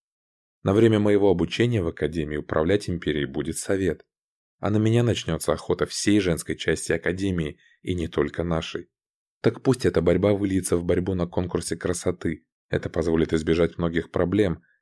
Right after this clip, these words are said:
не только для меня, но и для вас, как моих невест.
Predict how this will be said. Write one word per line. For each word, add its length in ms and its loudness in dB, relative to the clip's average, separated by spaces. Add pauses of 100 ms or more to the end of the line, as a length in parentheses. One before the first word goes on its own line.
не 120 -4
только 340 2
для 140 -2
меня, 320 -6 (340)
но 200 -2
и 20 -2
для 180 0
вас, 220 0
как 180 -4
моих 340 -4
невест. 380 -4